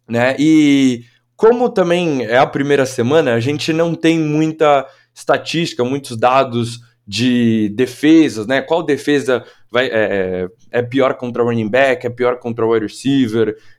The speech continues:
É, a gente também não tem o histórico dos jogadores, né? Ah, esse jogador aqui,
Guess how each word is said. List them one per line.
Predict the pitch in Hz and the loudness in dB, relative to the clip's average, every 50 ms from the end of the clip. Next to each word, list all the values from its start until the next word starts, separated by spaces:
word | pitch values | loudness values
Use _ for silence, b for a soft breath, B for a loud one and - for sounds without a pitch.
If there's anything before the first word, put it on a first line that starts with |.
| b | b
É, | - 98 104 110 107 107 104 101 101 101 101 98 101 - | -4 -2 0 0 0 0 0 0 0 0 -2 -2 -2 -4
a | 117 113 | -4 -4
gente | 120 139 139 - - | -4 -4 -6 -2 -2
também | 151 147 156 165 | -2 0 0 0
não | 160 160 160 156 | 0 0 -2 -2
tem | - - 160 165 170 175 | 0 0 2 2 2 2
o | 170 160 160 | 2 2 2
histórico | 160 - - - 147 147 151 151 151 - 143 | 0 -2 -2 0 2 2 2 2 0 -6 -10
dos | 131 123 131 | -8 -6 -6
jogadores, | 120 131 127 127 135 120 117 117 120 135 147 143 127 117 113 107 | -2 -2 0 2 0 0 0 0 0 2 2 2 4 2 2 0
né? | 123 131 | 2 2
Ah, | 143 143 143 135 123 | 4 4 4 2 2
esse | 120 117 - 120 | 0 -4 -8 -4
jogador | 120 143 139 139 135 139 147 | -4 -2 -2 0 0 2 0
aqui, | 139 127 - - - 160 175 180 180 170 | 0 0 -4 -6 -6 -2 0 0 0 0